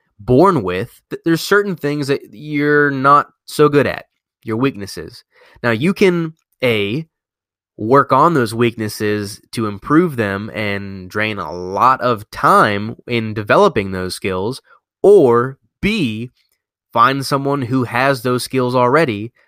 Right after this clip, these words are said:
to complement your skills that you already have, so you don't have to waste any more time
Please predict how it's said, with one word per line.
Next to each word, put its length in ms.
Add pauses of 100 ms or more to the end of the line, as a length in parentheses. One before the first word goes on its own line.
(180)
to 100
complement 800
your 400
skills 520
that 120
you 560
already 440
have, 480
so 140
you 80
don't 180
have 260
to 100
waste 380
any 160
more 180
time 580